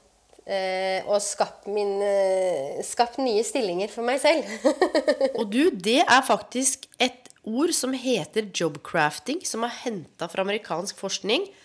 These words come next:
Speaker 2: hvor man gjør akkurat det. Jobcrafting, det, det er helt fantastisk, og at du har fått muligheten til å gjøre det, eller kanskje tatt muligheten.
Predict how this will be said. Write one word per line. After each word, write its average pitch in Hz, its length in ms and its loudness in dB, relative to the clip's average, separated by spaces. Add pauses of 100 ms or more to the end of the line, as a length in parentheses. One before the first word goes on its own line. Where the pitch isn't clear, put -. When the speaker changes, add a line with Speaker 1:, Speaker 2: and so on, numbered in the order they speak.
(220)
Speaker 2:
hvor 196 160 -4
man 202 160 0
gjør 175 400 -2
akkurat - 560 -8
det. - 140 -8 (1120)
Jobcrafting, 165 800 -4 (360)
det, 220 280 4 (320)
det 196 320 2 (1300)
er 196 140 -6
helt 180 100 -12
fantastisk, 208 800 -4
og 190 120 0
at 190 60 -16
du 202 60 -2
har 202 80 -6
fått 226 200 -6
muligheten 160 540 -6
til 165 140 -6
å 170 80 0
gjøre 170 180 0
det, 320 60 -2
eller 254 160 0
kanskje 214 320 -2
tatt - 400 -2
muligheten. 160 480 -2